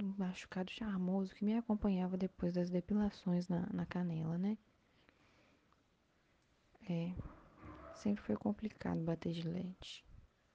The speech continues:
dessa maneirinha. Mas aí também tem o fato de que agora eu uso tornozeleira. E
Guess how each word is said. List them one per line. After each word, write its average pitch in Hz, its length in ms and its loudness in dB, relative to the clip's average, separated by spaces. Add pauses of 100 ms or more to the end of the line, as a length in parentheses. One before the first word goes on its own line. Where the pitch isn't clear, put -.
(140)
dessa 165 260 -2
maneirinha. 170 680 -2 (1120)
Mas 208 240 6
aí 247 500 8 (760)
também 233 240 6
tem 233 120 6
o 233 60 4
fato 220 300 2
de - 80 -16
que 220 100 2
agora 202 320 2
eu 208 100 6
uso 220 720 4
tornozeleira. 208 960 4 (1700)
E 214 420 6